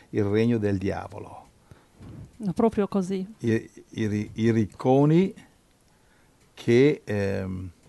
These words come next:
Speaker 1: usano i loro soldi per finanziare la morte.
Speaker 2: Trovano sempre una maniera di continuare le loro cose orrende.
Speaker 1: E questo mostra anche quanto i sa-, i satanisti, quanto satanici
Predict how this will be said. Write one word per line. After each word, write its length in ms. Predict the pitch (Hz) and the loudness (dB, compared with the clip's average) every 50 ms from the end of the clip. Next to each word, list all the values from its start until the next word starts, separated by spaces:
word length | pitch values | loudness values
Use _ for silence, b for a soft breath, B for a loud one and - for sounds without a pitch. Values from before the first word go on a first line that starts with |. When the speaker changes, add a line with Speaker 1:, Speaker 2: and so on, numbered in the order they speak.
| _ _ _ _ _ _ - - b b b b b b _ _ _ _ _ _ _ _ _ _ _ | _ _ _ _ _ _ -20 -20 b b b b b b _ _ _ _ _ _ _ _ _ _ _
Speaker 1:
usano 380 | - 131 131 127 117 123 110 107 | 2 2 4 4 6 6 6 6
i 20 | 107 | 6
loro 240 | 110 123 131 143 127 | 6 6 6 4 2
soldi 480 | - - 117 113 127 139 139 139 117 | 2 4 4 4 4 4 2 0 -2
per 560 | - - 101 104 104 107 110 117 120 123 - - | -2 -2 0 2 2 2 2 0 -2 -6 -10 -14
finanziare 720 | - - - 101 98 98 92 - - 98 95 101 101 101 | -12 -6 -4 -4 -2 -4 -4 -4 -4 -2 -2 0 -2 -2
la 120 | 98 95 92 | -2 -2 -2
morte. 560 | 92 92 90 90 87 - _ - - - - _ _ _ _ _ | -2 -4 -4 -6 -8 -12 _ -20 -20 -20 -20 _ _ _ _ _
Speaker 2:
Trovano 380 | _ - - 262 247 254 233 233 | _ -10 -8 -6 -4 -4 -4 -6
sempre 340 | 220 - - 269 277 - 220 | -6 -6 -6 -6 -4 -4 -4
una 120 | 208 214 202 | -4 -2 -2
maniera 360 | 214 233 240 233 247 247 233 | -2 -2 0 0 0 0 0
di 120 | 202 220 | 0 -2
continuare 720 | 208 - 220 214 - 220 202 202 214 220 208 196 190 185 185 | -2 -2 -4 -2 -2 -2 -2 0 0 0 0 0 -2 -4 -4
le 100 | 180 185 | -4 -2
loro 200 | 190 185 185 196 | 0 0 0 0
cose 280 | - - 208 196 196 196 | 0 0 0 0 0 0
orrende. 600 | - 196 202 202 202 202 190 190 190 185 190 185 b b b b b b b b b b b b _ _ | 2 2 2 2 0 -2 -2 -2 -2 -2 -4 -4 b b b b b b b b b b b b _ _
Speaker 1:
E 380 | - 110 104 101 104 98 98 - | 0 0 2 2 0 -2 -4 -2
questo 300 | - 127 131 127 - 131 | 0 2 2 2 4 4
mostra 720 | 120 120 127 139 139 - - 127 117 113 104 95 92 98 110 - _ - - - _ _ _ _ _ _ _ _ _ _ | 6 6 6 6 4 2 2 4 6 6 6 6 4 0 -4 -10 _ -18 -18 -18 _ _ _ _ _ _ _ _ _ _
anche 380 | - 107 110 113 104 110 101 | 0 0 2 0 0 -4 -8
quanto 420 | - - 113 113 117 120 113 - 107 | -4 -2 0 2 2 2 0 0 -2
i 100 | 101 90 | -2 -2
sa-, 200 | - - - - | -4 -6 -8 -8
i 160 | - 101 - | -8 -10 -8
satanisti, 920 | - - 110 101 - 107 104 104 113 120 113 - - - - 92 90 90 | -2 0 0 0 0 0 0 2 2 2 2 0 -4 -6 -6 -6 -6 -6
quanto 300 | - - 101 104 101 113 | -4 -2 -2 0 0 -2
satanici 920 | 95 - - 92 - 127 131 147 143 123 107 98 - - 90 92 92 - | -2 0 -2 0 4 4 4 6 4 4 2 0 -2 -6 -6 -6 -6 -6